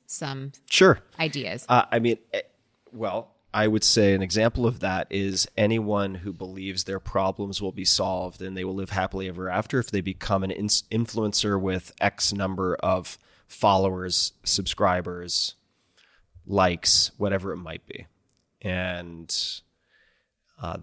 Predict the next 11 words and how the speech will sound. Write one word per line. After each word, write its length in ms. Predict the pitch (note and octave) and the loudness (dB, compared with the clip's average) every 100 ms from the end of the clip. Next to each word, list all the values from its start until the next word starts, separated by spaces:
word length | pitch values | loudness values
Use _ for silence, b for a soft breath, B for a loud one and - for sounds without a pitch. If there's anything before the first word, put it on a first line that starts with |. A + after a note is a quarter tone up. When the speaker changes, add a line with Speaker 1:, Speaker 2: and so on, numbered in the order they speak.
| F2 | -8
Speaker 2:
that 320 | G#2+ G2+ G2+ - | -2 0 0 -2
is 260 | G2+ F#2+ F#2+ | -4 -2 -4
a, 520 | F#2 F2+ F2 F2 F2 - _ _ _ _ _ _ _ _ _ _ _ _ _ _ _ G#2 | -6 -8 -8 -8 -12 -18 _ _ _ _ _ _ _ _ _ _ _ _ _ _ _ -8
I 60 | |
think 160 | G2 G2 | -4 -4
it's 140 | G2 | -6
a 40 | F#2 | -8
Faustian 680 | - F#2 G2+ - G#2 F2+ | -4 0 0 0 -4 -6
bargain, 420 | F2 F2+ G2+ A2+ B2+ | -4 -4 -2 -4 -2
and 220 | F#2+ F2+ | -4 -6
it's 400 | F2 - - | -4 0 0